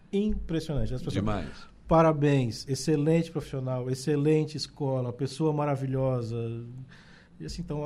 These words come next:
Speaker 1: a-, acertei.
Speaker 2: Acertei.
Speaker 1: Acertei.
Speaker 2: <laughs> É que tem também essa preocupação, né,
Speaker 1: Tem.
Speaker 2: Nelson? Há pouco você, as pessoas, "Ah, mas isso aí não merecia", coisa do gênero. Ah, pode acontecer também.
Speaker 1: Pode, pode. Também acertei nas anteriores, né? Uma
Speaker 2: Uhum.
Speaker 1: foi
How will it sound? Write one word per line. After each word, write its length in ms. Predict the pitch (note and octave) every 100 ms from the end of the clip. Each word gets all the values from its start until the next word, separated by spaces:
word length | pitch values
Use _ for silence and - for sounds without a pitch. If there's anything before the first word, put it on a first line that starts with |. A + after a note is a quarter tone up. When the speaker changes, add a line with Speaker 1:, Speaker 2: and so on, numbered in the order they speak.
| D3
Speaker 1:
a-, 180 | D#3 -
acertei. 640 | D#3 - G3+ G3+ D3+ A2+ -
Speaker 2:
Acertei. 480 | - B2 A2+ C3+ -
Speaker 1:
Acertei. 520 | D#3+ D#3+ F#3 A3 E3+
Speaker 2:
<laughs> 760 | G3+ F#3+ G#3+ B3+ - C4 E3+
É 60 | A#3+
que 120 | C#3
tem 200 | B2+ C3+
também 280 | B2 A2+ D#3
essa 200 | F3+ B2+
preocupação, 680 | G#2+ A2 - F#2+ - F#2+ D#2+
né, 240 | F2 E2
Speaker 1:
Tem. 80 | D2+
Speaker 2:
Nelson? 480 | D#2 A2 C#3+ C#2 D2
Há 60 | D2+
pouco 240 | F#2 -
você, 480 | - C3 B2 G2 - - - -
as 100 | -
pessoas, 140 | - - F3
"Ah, 160 | D#3+ B2+
mas 160 | G2+ -
isso 100 | D#3
aí 160 | F#3+
não 80 | C#3+
merecia", 640 | A#2+ F#2 - D3+ D#3+ G2+
coisa 260 | - F#2+ F#2
do 120 | E2
gênero. 380 | F2 C#3+ G2+ F2 -
Ah, 100 | -
pode 260 | - A#3 C4
acontecer 440 | - F#2+ F2 F#2
também. 220 | - D3
Speaker 1:
Pode, 280 | C3 D3 C3+
pode. 200 | - G#2 A#2 - -
Também 260 | C#3+ D3+ F3+
acertei 320 | G#3 F#3+ F3+
nas 180 | F3+ D#3
anteriores, 600 | D3+ D3 C3+ B2+ D#3+ G3+ C3
né? 140 | C3
Uma 120 | A#2+
Speaker 2:
Uhum. 60 | B2+
Speaker 1:
foi 340 | B2+ B2 G#2+